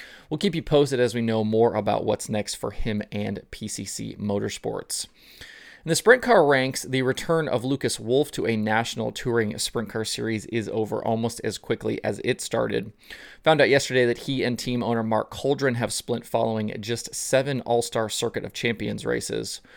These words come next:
Wolf currently sits eleventh in the All-Star points and had yet to crack the top ten in a race this season.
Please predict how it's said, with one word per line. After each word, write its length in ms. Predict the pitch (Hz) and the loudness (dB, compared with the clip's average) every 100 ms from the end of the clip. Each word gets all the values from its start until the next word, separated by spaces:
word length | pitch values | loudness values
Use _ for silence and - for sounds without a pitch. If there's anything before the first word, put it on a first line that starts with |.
| - - - - | -20 -20 -12 2
Wolf 200 | 160 175 | 4 4
currently 360 | 202 202 165 | 2 2 2
sits 340 | 139 - 156 - | 0 0 0 0
eleventh 680 | 131 117 110 123 120 107 | -4 0 6 6 6 2
in 140 | - 113 | 0 -2
the 100 | 95 | 2
All-Star 380 | 104 104 110 107 | 2 2 0 0
points 480 | - 110 104 - - - - | 0 0 0 -4 -12 -18 -10
and 120 | 117 | -4
had 180 | 123 107 | -2 2
yet 160 | 135 - | 2 2
to 100 | - | 0
crack 340 | - 127 123 | 4 4 4
the 80 | 123 | 0
top 280 | - 113 - | 0 -2 0
ten 320 | - 110 104 | 0 0 0
in 100 | 104 | -2
a 120 | 101 | -2
race 340 | 104 104 101 - | 0 0 -2 -4
this 220 | 107 98 | -2 -2
season. 640 | - 123 113 113 104 101 | -2 -2 -2 0 -2 -4